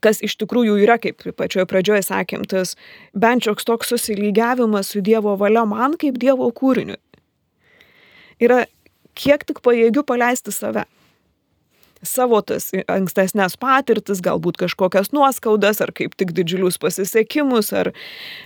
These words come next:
žinojimus, išmoktas teorijas ir panašius dalykus. Ir pabandyti kiek įmanoma neutraliau žiūrėti į tuos du pasirinkimus, kurie stovi prieš mane.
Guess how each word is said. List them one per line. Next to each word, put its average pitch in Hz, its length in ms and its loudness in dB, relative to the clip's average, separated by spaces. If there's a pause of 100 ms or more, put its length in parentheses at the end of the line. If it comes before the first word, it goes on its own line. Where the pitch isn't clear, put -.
(160)
žinojimus, 226 1040 4
išmoktas 196 640 0
teorijas 240 720 2 (400)
ir 208 160 0
panašius 214 480 2
dalykus. 214 680 0 (580)
Ir 269 80 4
pabandyti 262 720 2
kiek 285 240 2
įmanoma 254 460 2
neutraliau 233 580 4
žiūrėti - 480 -2
į - 80 -12
tuos 175 280 -2 (280)
du 208 240 2
pasirinkimus, 196 880 0
kurie 190 320 -2
stovi 202 380 -2
prieš 214 320 -6
mane. 202 260 -10